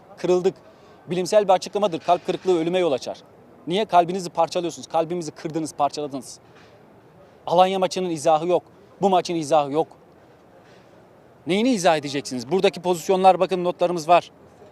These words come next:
Kocaeli gibi bir takıma, küçümsediğim için söylemiyorum. Ligde kalma mücadelesi veren bir takıma sahada yoksunuz ya. Yayının başında söyledim ben.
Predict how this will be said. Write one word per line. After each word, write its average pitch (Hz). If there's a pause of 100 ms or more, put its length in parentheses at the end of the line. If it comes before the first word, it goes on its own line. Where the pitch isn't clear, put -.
(600)
Kocaeli 202
gibi 185
bir 160
takıma, 131 (240)
küçümsediğim 202
için 151
söylemiyorum. 165 (640)
Ligde 170
kalma 196
mücadelesi 180
veren 175
bir 151
takıma 151 (720)
sahada 185
yoksunuz 175
ya. 170 (240)
Yayının 190
başında 196
söyledim 185
ben. 123